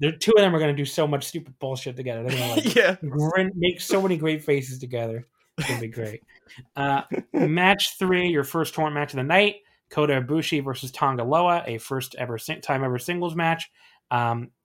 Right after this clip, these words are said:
Speaker 1: I, I don't really see any reason why Ibushi wouldn't win that. Uh, match four, another first time ever singles match, Zack Sabre Junior against Yujo Takahashi.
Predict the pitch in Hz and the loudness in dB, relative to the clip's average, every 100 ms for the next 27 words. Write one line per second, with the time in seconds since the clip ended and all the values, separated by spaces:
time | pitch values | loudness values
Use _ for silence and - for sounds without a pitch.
0 | _ - 117 117 110 110 120 113 110 - | _ -12 -10 -8 -8 -8 -8 -6 -6 -6
1 | 117 110 110 117 110 120 113 113 107 131 | -6 -4 -4 -4 -4 -4 -6 -8 -6 -6
2 | 143 143 147 - _ _ _ _ _ _ | -2 -4 -4 -10 _ _ _ _ _ _
3 | - 120 117 113 117 - _ _ _ _ | -6 -2 -2 -2 -4 -8 _ _ _ _
4 | _ 156 131 - - 170 170 165 165 180 | _ -4 -4 -4 0 4 4 4 2 -4
5 | 120 143 151 156 143 151 147 135 156 143 | -4 -2 -2 -2 -2 -2 -2 -2 -4 -4
6 | 143 147 143 - _ _ _ 120 123 127 | -2 -2 -2 -8 _ _ _ -4 -2 0
7 | - 123 117 123 120 113 107 120 110 107 | -2 -4 -2 -4 -4 -6 -6 -6 -6 -4
8 | 127 107 107 135 131 143 135 131 | -2 -4 -2 -2 0 -2 -4 -6